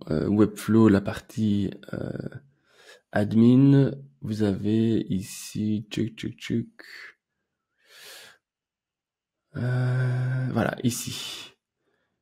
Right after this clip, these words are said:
Donc, inscription dix-sept du neuf. Euh, à mon avis, c'est parce que au départ, je l'ai appelé comme ça et puis il a enregistré le nom. Donc, c'est pour ça que, euh, on le voit comme ça. Donc, ça, faites attention.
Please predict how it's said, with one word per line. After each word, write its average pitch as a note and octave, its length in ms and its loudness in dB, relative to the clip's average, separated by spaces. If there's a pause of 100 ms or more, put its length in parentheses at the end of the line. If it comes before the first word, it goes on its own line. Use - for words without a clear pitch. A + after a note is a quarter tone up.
(220)
Donc, A#2 300 2
inscription A#2+ 680 4
dix-sept A2 380 2
du G#2 100 -2
neuf. B2 640 2 (560)
Euh, A2 340 6
à A2+ 100 2
mon C3 200 6
avis, A#2 300 2
c'est A#2+ 160 -4
parce A2 220 -6
que B2 420 2
au C3 100 2
départ, A#2+ 400 2
je A#2 120 -2
l'ai G#2+ 120 4
appelé A2+ 240 -2
comme G2 200 -2
ça A#2 300 -4
et G2+ 60 -6
puis A2+ 480 -2
il G2+ 240 0
a - 220 -2
enregistré A2 640 -4
le A2 140 2
nom. G#2 440 2
Donc, G#2 200 -4
c'est G#2 80 -8
pour A2 140 -10
ça G#2 160 -6
que, G2+ 380 -2 (640)
euh, - 160 -4
on G#2 100 2
le G2+ 120 4
voit G2 200 -2
comme F#2+ 200 -4
ça. F#2+ 200 -4
Donc, G2+ 340 -8 (220)
ça, G#2 360 -6
faites - 180 -4
attention. A2 800 -4